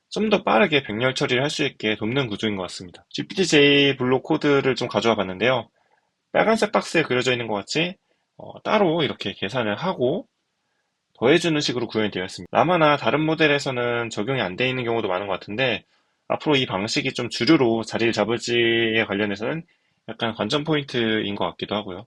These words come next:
마지막 부분은 저는 조금 특이하게 느껴지긴 했는데요. 파이시아에서는 임베딩 매트릭스를 원타임 했습니다. 보통 입력과 출력 쪽 임베딩 매트릭스는 요즘 거의 다 타임, 즉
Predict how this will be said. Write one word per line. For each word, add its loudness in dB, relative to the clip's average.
마지막 0
부분은 0
저는 -2
조금 -4
특이하게 4
느껴지긴 -2
했는데요. -4
파이시아에서는 2
임베딩 2
매트릭스를 -2
원타임 4
했습니다. -6
보통 0
입력과 0
출력 0
쪽 -2
임베딩 0
매트릭스는 -2
요즘 0
거의 4
다 2
타임, 2
즉 -6